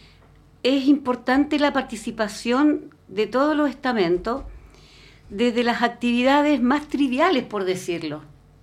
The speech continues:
desde lo más trivial. Creo que, eh, cada unidad debe tener un, una mirada de cómo hacemos grande la comunidad. Voy a, yo, yo trabajo en la Dirección de Asuntos Estudiantiles.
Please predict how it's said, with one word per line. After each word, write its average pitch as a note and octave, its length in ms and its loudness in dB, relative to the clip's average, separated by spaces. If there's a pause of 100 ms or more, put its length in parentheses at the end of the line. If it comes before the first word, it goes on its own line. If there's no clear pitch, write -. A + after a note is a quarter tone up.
(220)
desde A#3 300 0
lo A#3 100 0
más C4 140 -2
trivial. B3+ 460 -4 (500)
Creo C#4 240 0
que, C#4 260 -2 (320)
eh, G3+ 460 2
cada D4 340 2
unidad C#4 520 4
debe C4+ 400 0
tener B3 540 -2
un, B3+ 600 -2 (720)
una B3+ 260 2
mirada B3 760 2 (480)
de A#3 200 0
cómo D4 320 6
hacemos C4 500 0
grande B3+ 400 4
la A3 140 4
comunidad. F3+ 480 0 (480)
Voy G3 300 -4
a, G#3+ 280 -2 (540)
yo, G#3+ 320 -2
yo G#3 140 -4
trabajo B3 300 2
en B3+ 80 0
la A3+ 60 2
Dirección G#3 220 -2
de A3 40 -8
Asuntos G#3+ 260 -6
Estudiantiles. E3 720 -2